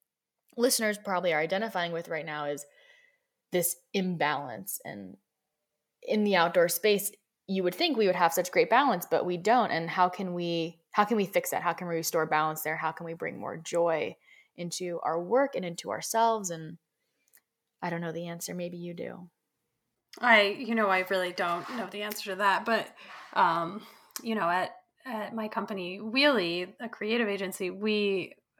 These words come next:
Speaker 2: are closed on Fridays so that every single weekend people get a three-day weekend.
Speaker 1: Oh, I love that.
Speaker 2: Yes. And then they come back reinvigorated. And we live right on the Canadian border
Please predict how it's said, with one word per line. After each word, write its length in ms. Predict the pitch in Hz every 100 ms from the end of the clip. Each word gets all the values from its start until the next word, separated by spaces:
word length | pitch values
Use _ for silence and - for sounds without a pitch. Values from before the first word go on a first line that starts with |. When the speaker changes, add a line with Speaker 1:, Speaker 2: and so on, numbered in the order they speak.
| _ 226
Speaker 2:
are 140 | 202
closed 340 | - 180 185
on 140 | 170 196
Fridays 640 | - 175 185 - - -
so 180 | - 202
that 160 | 202 -
every 400 | 226 214 202 185
single 300 | 202 190 202
weekend 560 | 196 196 - - 202 - _ _ _ _ -
people 240 | 208 -
get 160 | 202 -
a 160 | 208 -
three-day 300 | 202 196 202
weekend. 460 | - - 190 240 - _ _ -
Speaker 1:
Oh, 140 | 226 220
I 100 | 185
love 380 | 175 175 170 147
that. 340 | 131 120 - - _ _ _ _ _
Speaker 2:
Yes. 500 | - 185 220 - - - - 240
And 100 | 208
then 120 | 196
they 100 | 185
come 200 | 202 185
back 360 | 170 165 -
reinvigorated. 800 | 190 165 190 185 208 202 202 202
And 120 | 208
we 120 | 208 196
live 180 | 185
right 160 | 180 175
on 80 | 208
the 80 | 208
Canadian 400 | - 190 196 202
border 440 | 208 208 196